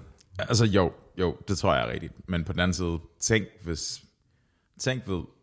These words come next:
tænk hvis, hvor end du gik hen, lad os bare sige København, så kommer der <laughs> mennesker løbende over til dig, bare sådan, "Dude, du er for fed."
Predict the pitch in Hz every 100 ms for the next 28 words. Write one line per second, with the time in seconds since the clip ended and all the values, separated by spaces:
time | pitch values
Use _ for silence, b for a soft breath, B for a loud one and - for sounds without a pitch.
0 | _ _ - - _ _ _ - 170 120
1 | 135 101 104 117 - 143 151 147 143 -
2 | 117 87 - - 95 92 98 95 90 87
3 | 82 87 80 - _ _ _ _ _ -
4 | 110 104 101 104 165 - 95 98 113 120
5 | 104 90 87 82 92 101 101 _ 175 247
6 | - - - - - - - -